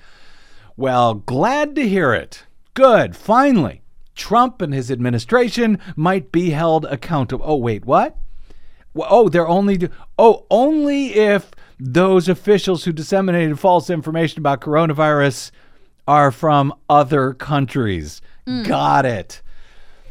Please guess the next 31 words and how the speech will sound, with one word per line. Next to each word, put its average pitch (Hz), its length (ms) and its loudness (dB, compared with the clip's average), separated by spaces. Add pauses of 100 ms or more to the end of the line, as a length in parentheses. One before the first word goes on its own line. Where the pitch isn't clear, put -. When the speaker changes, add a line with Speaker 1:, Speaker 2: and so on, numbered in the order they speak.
(300)
Speaker 1:
Yes, 131 280 0
the 120 340 0
Li 202 560 -2
Wenliang, 151 1080 -2
uh, 117 200 -2
Global 147 540 0
Five 160 600 -2
Public 208 420 -4
Health 202 300 -2
Accountability 190 840 -4
Act 156 340 -6
of 101 100 -10
twenty 196 300 -8
twenty, 220 480 -4 (1040)
which 107 220 -12
is 98 100 -8
named 151 260 -4
for - 80 -10
the 98 80 -10
Chinese 139 520 -4
doctor 139 400 -4
who 127 180 -4
raised 123 380 -4
the 135 60 -2
alarm 135 380 -2
about 127 280 -6
the 101 60 -10
severity 135 560 -6
of 101 100 -10
the 104 80 -8
disease 127 500 -4